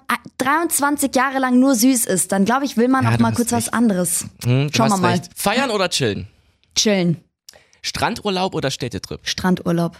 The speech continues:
Speaker 2: Mhm. Wo am liebsten? Was ist dein Lieblingsstrand?
Speaker 1: Italien.
Speaker 2: Oh, schön.
Speaker 1: Ich liebe
Speaker 2: Mhm.
Speaker 1: Italien. <laughs>
Speaker 2: Work hard oder play hard?
Speaker 1: Work hard.
Speaker 2: Mhm.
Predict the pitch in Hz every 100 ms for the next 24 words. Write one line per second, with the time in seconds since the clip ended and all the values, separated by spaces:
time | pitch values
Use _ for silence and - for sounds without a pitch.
0 | _ 123 143 175 135 151 143 170 - 214
1 | 202 151 135 151 - 180 - 175 208 202
2 | 196 196 185 175 - 104 101 - 85 98
3 | 185 180 175 107 104 110 170 175 165 -
4 | - 175 - 214 113 135 214 269 208 220
5 | 226 175 160 - 123 92 87 65 - 196
6 | 196 185 175 170 - - 104 113 120